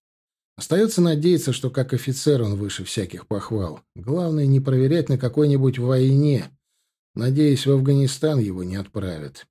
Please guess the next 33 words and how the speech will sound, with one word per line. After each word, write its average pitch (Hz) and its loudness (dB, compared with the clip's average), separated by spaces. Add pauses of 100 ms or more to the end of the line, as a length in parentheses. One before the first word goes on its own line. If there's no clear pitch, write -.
(500)
Ионов 190 2
сразу 180 2
понял, 139 0
что - -4
я 135 2
не 143 2
просто 139 0
так 110 -2
дополнительную 117 0
лекцию 113 -4
прошу. 90 -10 (540)
Пришлось 127 0
объяснить 135 0
ему, 120 0
что 110 -4
очень 131 2
обязан 139 2
кое-кому 117 0
и 117 2
нужен 147 2
ящик 139 0
самого 147 -2
хорошего 113 -2
коньяка, 113 -2
желательно 127 -2
экспортного. 98 -4 (240)
Человека 156 -2
отблагодарить. 87 -10 (520)
И 95 -12
я 120 -2
за 147 0
него 123 0
заплачу. 156 -4